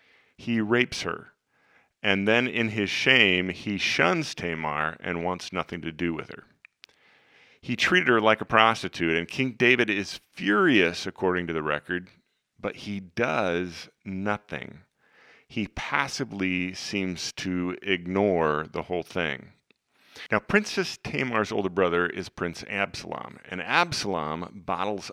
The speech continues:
up his rage against his half-brother Amnon, who raped his sister, and against his father, who did nothing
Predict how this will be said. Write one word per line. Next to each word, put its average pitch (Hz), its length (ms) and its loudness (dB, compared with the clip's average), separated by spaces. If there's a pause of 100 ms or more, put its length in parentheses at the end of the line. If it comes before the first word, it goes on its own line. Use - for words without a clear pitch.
up - 200 -8
his 95 200 -8
rage 82 400 -2
against 85 320 -6
his 78 120 -14
half-brother 80 520 -2
Amnon, 78 540 0
who 85 200 -2
raped 78 320 -2
his 71 140 -10
sister, 139 500 0 (720)
and 139 400 8 (180)
against 110 400 2
his 117 200 0
father, 92 580 2 (220)
who 113 180 2
did 120 340 4
nothing 101 880 0